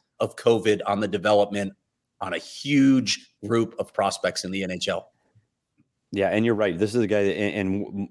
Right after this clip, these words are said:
Speaker 2: one position more than any other in hockey where you need to play games is the goaltending position. And I think when you look at Ivan, his inability to get those games, whether he's on the taxi squad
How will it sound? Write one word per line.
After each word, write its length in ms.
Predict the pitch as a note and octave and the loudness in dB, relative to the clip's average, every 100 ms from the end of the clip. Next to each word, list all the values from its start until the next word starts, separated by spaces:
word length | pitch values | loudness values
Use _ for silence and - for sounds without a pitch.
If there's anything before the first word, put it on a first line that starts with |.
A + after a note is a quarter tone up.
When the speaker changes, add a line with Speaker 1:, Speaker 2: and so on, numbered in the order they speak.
| - | -12
Speaker 2:
one 320 | - F#2+ A#2 A#2 | -12 0 0 2
position 420 | G#2+ G2+ - G2+ | 0 0 0 0
more 160 | G2 | 0
than 160 | F#2+ F2+ | 2 0
any 260 | F#2 F#2 E2+ | 0 0 2
other 300 | F#2 E2+ E2 | 2 0 -2
in 100 | D#2+ | -2
hockey 360 | F#2+ F#2 - | 0 0 0
where 120 | E2+ | -2
you 160 | E2+ E2 | -2 -2
need 240 | E2+ F2 - | 0 -2 -4
to 80 | |
play 280 | D2+ - E2 | -6 0 0
games 880 | D2+ D2+ D#2 F2 D#2+ C#2+ C2+ - - _ _ | -2 -2 0 2 0 -2 -4 -10 -16 _ _
is 260 | D#2+ D2 D2 | -6 -4 -4
the 80 | D#2 | -2
goaltending 580 | D#2+ D#2+ - D#2 C#2+ | 2 2 2 -4 -6
position. 460 | - D2+ D2 - D2+ | -6 -4 -2 -4 -6
And 160 | D2+ D2 | -4 -4
I 80 | |
think 220 | C#2+ F2 E2+ | -4 -4 -2
when 80 | |
you 100 | D#2+ | -2
look 180 | D2+ E2+ | -2 -2
at 80 | D#2+ | 0
Ivan, 400 | D2 F2+ D#2+ D2 | 2 2 2 -2
his 200 | D2+ D#2+ - | -4 -6 -4
inability 640 | G#2 F#2 E2 F#2 F#2 E2+ | 2 2 4 4 4 0
to 120 | D2+ | -4
get 280 | D2+ F2+ E2+ | 0 0 0
those 200 | E2 E2 | 0 0
games, 320 | D#2+ E2 D#2+ | 0 -2 -2
whether 240 | D#2 D#2+ D#2 | -2 0 0
he's 120 | D2 | 0
on 80 | D#2 | 0
the 80 | D2 | -2
taxi 420 | - F#2 - F2+ | 2 0 0 -6
squad 480 | - F#2 F#2 E2 | -4 2 4 4